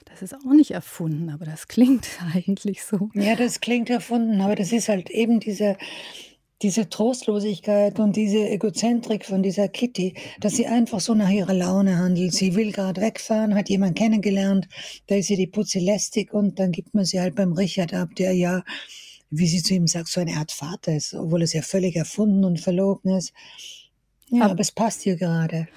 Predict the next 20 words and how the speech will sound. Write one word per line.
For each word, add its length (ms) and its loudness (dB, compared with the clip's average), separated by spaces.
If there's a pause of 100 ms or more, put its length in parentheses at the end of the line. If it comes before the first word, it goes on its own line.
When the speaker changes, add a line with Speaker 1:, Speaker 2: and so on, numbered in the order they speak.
Speaker 2:
in 80 2
den 100 6
Speaker 1:
Ja, 60 6
Speaker 2:
Kram. 540 0
Speaker 1:
und 240 4 (140)
ihm 300 4
ja 200 -2 (160)
irgendwie 520 -2
auch, 320 -4
denn 200 -2
er 100 0
nimmt 200 0
sich 180 -6
auf 120 -6
eine 180 0
hinreißende 1080 0
Weise 340 -4
dieses 320 -6
Kindes 400 0
an. 260 0